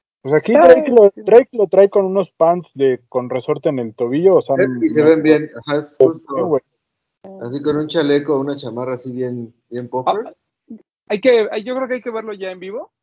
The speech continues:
Speaker 2: A lo mejor no está tan chunky, o sea, no es como el Fila Disruptor, digamos. O sea, es algo un poquito más,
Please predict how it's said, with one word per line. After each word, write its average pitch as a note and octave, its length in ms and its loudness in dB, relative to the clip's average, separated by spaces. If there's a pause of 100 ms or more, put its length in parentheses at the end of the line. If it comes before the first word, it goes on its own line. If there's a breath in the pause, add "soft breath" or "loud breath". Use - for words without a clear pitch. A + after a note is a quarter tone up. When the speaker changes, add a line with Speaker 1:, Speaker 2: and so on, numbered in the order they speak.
(100)
Speaker 2:
A - 80 -20
lo C#3 100 -20
mejor E3+ 260 -14
no F3 80 -14
está F3+ 320 -16
tan F3+ 320 -10
chunky, - 360 -18
o - 60 -20
sea, E3 120 -2
no F3+ 140 -2
es D#3+ 80 -6
como G#3+ 160 -6
el D3+ 100 -6
Fila F3+ 180 -6
Disruptor, C3+ 460 -8
digamos. A2 240 -16 (240)
O - 40 -20
sea, C3+ 100 -12
es C3 80 -20
algo C#3 180 -10
un C#3 80 -14
poquito - 300 -20
más, G#2+ 200 -14